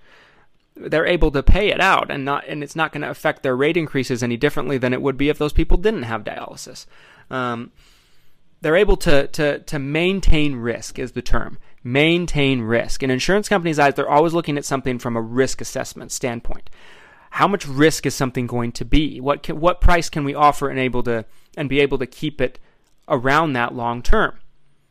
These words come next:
Medicare supplement companies are gonna go up in price every year as you get older. They all do, even the big ones. But we're trying to get an under five percent rate increase hit average more years off than not. It's important to do this because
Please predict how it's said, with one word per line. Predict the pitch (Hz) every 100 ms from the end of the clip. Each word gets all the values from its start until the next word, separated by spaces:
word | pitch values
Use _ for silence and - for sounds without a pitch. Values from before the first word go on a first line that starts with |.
| _
Medicare | 143 190 233 214
supplement | 208 214 202
companies | 165 151 139
are | 123
gonna | 139 139
go | 135
up | 131
in |
price | 120 160 143
every | 135 120 123
year | 120
as |
you | 113
get | 113
older. | 143 156 117 - - -
They | 127
all | 165 143
do, | 156
even | 139 151
the | 135
big | 139 170
ones. | 123 113 - - -
But | 135
we're | 160 160
trying | - 180 185 196
to | 175 143
get | 135 127
an | - 143
under | 151 160 156
five | - 139 135 -
percent | 131 - 135
rate | 135 175
increase | 185 127 131 117 -
hit | 127 -
average | 139 120 117 113 - - -
more | - 135 147 151
years | 135 127 120
off | 120 117 -
than | 135 123 120
not. | 156 151 - - - - - - - _ _
It's | - -
important | 156 - - 233 - 143
to | 127
do | 123 -
this | 139 117
because | - 139 - 151 143